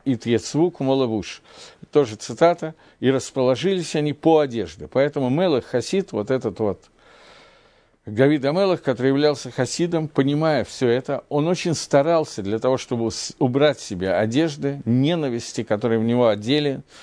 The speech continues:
на него надели сила ситра Охры. После того, как он знал,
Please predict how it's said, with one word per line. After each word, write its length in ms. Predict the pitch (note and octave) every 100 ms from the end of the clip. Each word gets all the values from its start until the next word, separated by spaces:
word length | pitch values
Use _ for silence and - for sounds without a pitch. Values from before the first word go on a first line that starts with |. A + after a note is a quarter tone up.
| - -
на 120 | A2+
него 180 | A#2+ A#2
надели 440 | A2 G#2+ D3 C#3
сила 380 | - - C#3 B2+
ситра 360 | - A2+ A#2
Охры. 400 | A2 G2 - C3 D#3 _ - - -
После 300 | - C3+ D3+
того, 240 | C#3+ E3 F#3
как 180 | E3+ E3
он 160 | D3+
знал, 460 | B2 C#3+ F3 F3+